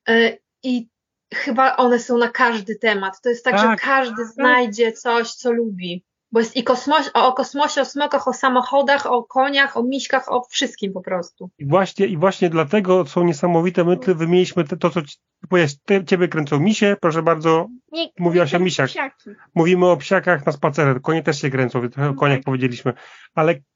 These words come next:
Speaker 2: każdy, tak jak
Speaker 3: Ja
Speaker 2: powiedziałaś,
Speaker 3: bardzo lubię kotki. Ja,
Speaker 2: każdy
Speaker 3: ja Smart Games o kotkach.
Speaker 2: Pudełku.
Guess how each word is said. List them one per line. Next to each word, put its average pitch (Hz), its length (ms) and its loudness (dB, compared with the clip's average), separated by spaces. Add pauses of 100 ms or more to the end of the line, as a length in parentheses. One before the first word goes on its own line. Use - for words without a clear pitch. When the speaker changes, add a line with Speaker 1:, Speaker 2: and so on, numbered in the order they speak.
(160)
Speaker 2:
każdy, 214 340 2
tak 202 80 -10
jak 240 80 0
Speaker 3:
Ja 254 40 0
Speaker 2:
powiedziałaś, 214 340 2
Speaker 3:
bardzo 302 220 0
lubię 269 160 -6
kotki. 240 500 -14
Ja, 247 100 -8
Speaker 2:
każdy 202 380 2
Speaker 3:
ja 330 100 -2
Smart 339 300 -6
Games 285 200 -6
o 294 60 -10
kotkach. 262 380 -14 (400)
Speaker 2:
Pudełku. 117 320 -4